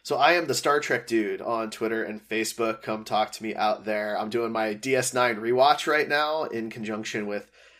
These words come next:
kind of a new workout routine. I'm, I'm calling it Trekking to Trek, where I work out while I watch Star Trek because I'm a dork.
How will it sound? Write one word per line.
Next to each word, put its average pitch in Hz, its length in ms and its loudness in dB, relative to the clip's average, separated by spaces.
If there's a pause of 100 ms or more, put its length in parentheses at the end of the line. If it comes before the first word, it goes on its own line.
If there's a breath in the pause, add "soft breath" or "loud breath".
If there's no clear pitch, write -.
(100)
kind 117 140 -2
of 107 60 -4
a 107 40 -2
new 104 140 -2
workout 110 420 4
routine. 120 400 -2
I'm, 107 180 -10
I'm 107 120 -14
calling 123 340 6
it 117 160 -2
Trekking 131 480 0
to 123 120 -6
Trek, 117 440 0 (540 soft breath)
where 110 180 -2
I 101 200 2
work 104 300 -4
out 101 220 2
while 101 80 0
I 101 120 0
watch 95 260 -2
Star 92 180 -8
Trek 92 380 -6
because 90 420 -8
I'm 101 320 -6
a 104 60 -6
dork. - 460 -12